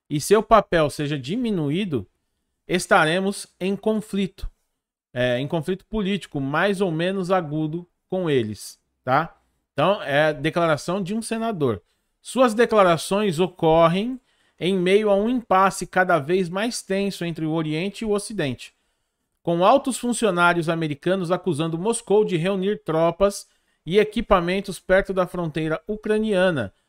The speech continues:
antes de uma invasão. Na semana passada, Biden ameaçou atingir o presidente russo Vladimir Putin com sanções como ele nunca viu. Uma delas seria, é, excluir a Rússia,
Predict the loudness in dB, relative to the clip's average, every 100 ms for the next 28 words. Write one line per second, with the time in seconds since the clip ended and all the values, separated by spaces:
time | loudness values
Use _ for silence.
0 | _ -2 0 0 -6 -4 -2 0 -2 -2
1 | 0 0 0 -2 -4 -12 _ _ _ _
2 | _ _ _ _ _ -10 -4 0 2 2
3 | 0 0 4 4 4 4 4 4 4 4
4 | 4 2 2 2 0 0 2 4 4 2
5 | -2 0 0 0 0 -2 -2 -4 -4 -6
6 | -4 -4 -4 -4 -2 -2 0 -2 -4 -2
7 | -4 -4 -6 -4 -4 -4 -2 -2 -2 -2
8 | -2 -4 -8 -18 _ _ _ -4 0 2
9 | 2 0 -2 -4 -4 -4 -2 -4 -4 -10
10 | _ _ _ -4 0 0 4 4 4 -2
11 | -4 -2 0 2 2 2 0 -2 -2 -2
12 | -4 -6 -4 0 0 0 -4 -6 -6 -6
13 | -6 -6